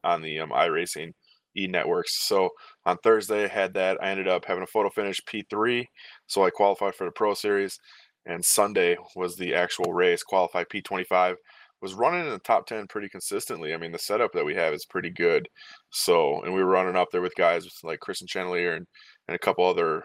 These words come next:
pro drivers that were there, and ended up having issues on pit road. C-, coming off of pit road, I spun it twice.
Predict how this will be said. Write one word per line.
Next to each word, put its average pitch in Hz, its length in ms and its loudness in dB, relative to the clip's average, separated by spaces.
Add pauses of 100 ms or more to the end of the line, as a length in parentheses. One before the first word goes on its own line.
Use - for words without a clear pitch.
(140)
pro 95 220 2
drivers 90 380 2
that 85 80 0
were 87 100 2
there, 90 180 2
and 87 120 -6 (440)
ended 120 220 2
up 113 160 6 (240)
having 110 400 -6
issues 104 440 -8
on 98 120 -8
pit 104 180 0
road. 98 420 0 (320)
C-, - 120 -12 (200)
coming 107 240 -2
off 98 220 6
of 92 80 -20
pit 92 160 -6
road, 92 180 -6
I 95 60 -8
spun 95 260 -6
it - 120 -12
twice. 95 420 -4